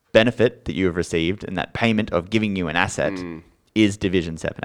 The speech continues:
Speaker 1: A.
Speaker 2: Mm.
Speaker 1: So
Speaker 2: Yep.
Speaker 1: other things, transfer of company assets, that's what I just mentioned there. Um, so not just the use, but the actual transfer.
Speaker 2: So
Speaker 1: Uh,
Speaker 2: like stock,
Speaker 1: Yep.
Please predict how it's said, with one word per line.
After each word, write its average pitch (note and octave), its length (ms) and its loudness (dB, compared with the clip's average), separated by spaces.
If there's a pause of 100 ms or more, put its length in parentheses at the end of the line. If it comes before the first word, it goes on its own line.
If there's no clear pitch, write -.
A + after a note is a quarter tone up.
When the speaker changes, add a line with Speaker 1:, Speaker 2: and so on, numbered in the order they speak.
Speaker 1:
A. - 240 -20
Speaker 2:
Mm. F#2 520 -10 (380)
Speaker 1:
So F#2 400 4 (380)
Speaker 2:
Yep. - 280 -10
Speaker 1:
other G#2+ 160 4
things, A#2+ 280 0
transfer A#2 460 4
of G2+ 100 4
company G#2+ 260 0
assets, G#2 320 0
that's E2 160 -4
what F2+ 80 -2
I - 20 2
just D2 200 -8
mentioned D#2 320 -8
there. G2 360 4 (400)
Um, D2+ 680 0
so - 140 -4
not G#2+ 160 0
just - 180 -6
the F#2+ 80 -4
use, G2+ 300 2
but - 120 -4
the B1 80 -2
actual E2+ 220 -6
transfer. F#2 600 -2 (440)
Speaker 2:
So - 120 -10
Speaker 1:
Uh, F2 100 2
Speaker 2:
like - 140 -4
stock, - 460 -10 (320)
Speaker 1:
Yep. - 280 0